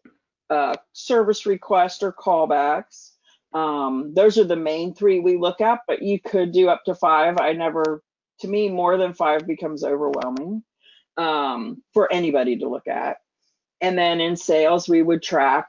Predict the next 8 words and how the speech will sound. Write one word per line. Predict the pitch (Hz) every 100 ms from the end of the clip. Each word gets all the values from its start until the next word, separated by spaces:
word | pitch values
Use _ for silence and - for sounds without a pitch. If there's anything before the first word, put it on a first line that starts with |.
| -
you | 170
know, | 151 143
their | 151 156 147
daily | 139 151 160
sales | 151 143 143 143 151 - - -
against | 151 151 147 -
their | 160
quotas | - 170 143 147 151 147 143 147 143